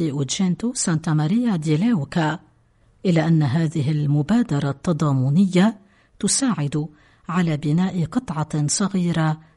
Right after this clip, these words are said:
من السلام. ومن بوليا إلى أبرشية كومو في إقليم لومبارديا، حيث تجري الاستعدادات أيضا لاستقبال أطفال أوكرانيين مع مرافقيهم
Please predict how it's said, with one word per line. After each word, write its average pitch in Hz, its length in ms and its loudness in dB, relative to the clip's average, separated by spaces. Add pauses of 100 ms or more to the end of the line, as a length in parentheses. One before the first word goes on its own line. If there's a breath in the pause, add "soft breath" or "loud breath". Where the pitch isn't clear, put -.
(120)
من 180 160 4
السلام. 147 880 0 (1200)
ومن 156 300 2
بوليا 170 560 -2 (400 soft breath)
إلى 208 240 2
أبرشية 190 800 -2
كومو 156 440 2
في - 260 -6
إقليم 170 400 0
لومبارديا، 151 880 0 (560 soft breath)
حيث 165 340 -2 (300)
تجري 165 320 0
الاستعدادات 160 880 -2
أيضا 175 520 2 (520 soft breath)
لاستقبال 214 760 0
أطفال 170 600 -2
أوكرانيين 156 1000 2 (300 loud breath)
مع 160 340 2
مرافقيهم 156 1300 2